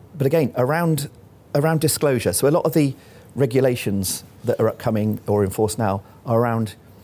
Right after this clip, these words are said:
disclosing your performance or impact or whatever it might be. Disclosure is just tip of the iceberg, right? And this is, this is what firms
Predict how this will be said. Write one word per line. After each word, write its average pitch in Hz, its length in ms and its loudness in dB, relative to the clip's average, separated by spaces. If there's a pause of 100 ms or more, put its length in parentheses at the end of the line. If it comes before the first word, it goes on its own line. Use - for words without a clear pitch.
(300)
disclosing 110 640 -2
your 98 240 0 (260)
performance 101 560 -6
or 101 100 -2
impact 98 440 -4
or 90 180 -4 (380)
whatever 104 260 0
it 101 80 0
might 101 220 -4
be. 98 180 -2 (840)
Disclosure 175 500 0
is - 80 -4
just - 160 -6
tip - 160 -4
of 127 60 -12
the 123 60 2
iceberg, 76 440 -4 (460)
right? 131 200 -4
And 151 80 0
this 160 140 2
is, 139 80 -2
this 156 240 0
is 131 100 -4
what 131 160 0
firms 113 380 2